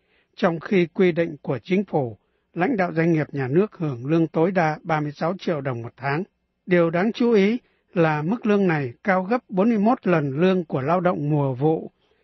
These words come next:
mà đáng lẽ phải được ký hợp đồng có thời hạn hoặc thường xuyên để được hưởng phúc lợi theo chế độ.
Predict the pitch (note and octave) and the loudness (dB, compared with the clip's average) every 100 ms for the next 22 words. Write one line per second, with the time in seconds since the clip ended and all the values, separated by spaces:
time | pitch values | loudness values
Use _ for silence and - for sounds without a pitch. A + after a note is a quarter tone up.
0 | - F3 C#3 C#3 G3 F#3 A3 G#3 _ _ | -6 -2 0 0 0 0 0 -6 _ _
1 | _ C#3+ B2+ C#3 - - F3+ G#3 E3 - | _ -6 -2 -4 -4 -2 0 0 -4 -4
2 | F3+ D3 B2 - F3 G#3 E3+ C3 C3+ D3 | -4 -2 -4 -4 -4 -2 -2 -2 -2 -4
3 | - _ _ - D#3 - - E3+ C3+ B2 | -8 _ _ -4 -4 -4 -2 0 0 -4
4 | - F3+ E3 _ _ _ - E3+ C#3 B2+ | 2 2 2 _ _ _ -8 -2 -2 -2
5 | B2+ D3 D#3 B2+ - A#3 G3+ E3+ E3 - | -4 -2 -2 -4 -4 0 2 2 -2 -6
6 | E3 D3+ - F#3+ F#3+ D#3+ - | -2 -2 -2 0 2 0 -4